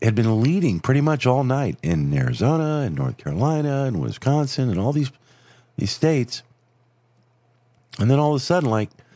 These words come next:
from two in the morning until six in the morning, Joe Biden, you know, comes running around like the, the little turtle, you know? "Here I am." I've said from the very beginning that,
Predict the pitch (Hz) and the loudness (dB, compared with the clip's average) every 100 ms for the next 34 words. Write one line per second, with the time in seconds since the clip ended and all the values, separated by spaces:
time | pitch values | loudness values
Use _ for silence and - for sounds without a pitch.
0 | - _ - 117 101 143 151 139 135 135 | -20 _ 0 2 2 2 2 4 2 2
1 | 131 113 123 - 156 143 120 110 113 104 | 0 0 0 0 0 2 2 2 2 2
2 | 123 123 110 139 131 113 117 - _ _ | 2 4 4 4 0 -4 -6 -14 _ _
3 | _ _ _ - 131 123 117 135 120 98 | _ _ _ -6 0 2 2 2 2 2
4 | 110 127 127 120 123 127 120 113 - 110 | 2 2 0 0 0 0 0 -2 0 2
5 | 110 110 117 139 131 - 208 175 67 76 | 2 2 2 2 0 -2 -2 0 -2 -2
6 | 85 104 151 _ _ _ _ _ _ _ | 0 -2 -4 _ _ _ _ _ _ _
7 | _ - 117 147 147 156 151 131 135 _ | _ -4 0 0 0 -2 -2 -2 -6 _
8 | _ _ _ _ _ _ _ _ _ _ | _ _ _ _ _ _ _ _ _ _
9 | _ _ - - - - - - - 226 | _ _ -20 -20 -20 -20 -20 -4 0 0
10 | - - 143 - - 127 117 117 113 98 | 0 0 0 -2 0 2 4 4 2 0
11 | 78 101 92 82 85 71 80 80 | 2 2 2 0 0 2 2 0